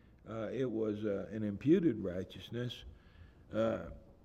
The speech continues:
something that God bestowed upon us because we trusted in his Son. And when does God impute righteousness to us? Well, when we turn to Jesus.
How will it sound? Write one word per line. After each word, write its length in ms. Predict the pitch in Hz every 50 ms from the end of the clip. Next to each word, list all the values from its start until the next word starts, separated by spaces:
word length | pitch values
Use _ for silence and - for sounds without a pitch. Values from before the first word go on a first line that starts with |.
| - - - -
something 440 | - 127 120 123 117 117 117 117 110
that 300 | 110 101 101 95 95 104
God 300 | 110 113 110 110 107 107
bestowed 420 | 104 98 - - - 120 110 107 104
upon 480 | 98 - - - 160 190 196 180 139
us 380 | 107 101 120 131 - - - - - - - - - - - - - - - - - - - -
because 460 | - 110 - - 117 117 113 107 98
we 280 | 104 107 107 104 101 95 87 - -
trusted 520 | - - 131 127 113 - - - 113 107 107
in 160 | 104 104 101
his 180 | 98 95 101 -
Son. 360 | - - 139 131 110 98 101 - - - - - - - - - - - - - - - - -
And 400 | - 110 113 113 113 - - - - - - - - - - - - - - - - - - - - - - - - -
when 360 | 104 113 131 156 170 170 160
does 180 | 147 151 139 139
God 320 | 131 151 139 147 151 147
impute 400 | 139 135 - - 147 156 143 110
righteousness 800 | 113 156 175 165 156 147 - 139 123 - 123 139 139 135 127 - -
to 180 | 151 156 160 147
us? 180 | 73 62 - - - - - - - - - - -
Well, 220 | - 110 117 113
when 320 | 110 123 135 131 123 120
we 140 | 120 117 117
turn 380 | 113 - 135 143 147 147 143 139
to 100 | 131 127
Jesus. 720 | 127 123 120 135 147 160 156 127 101 87 64 55 - -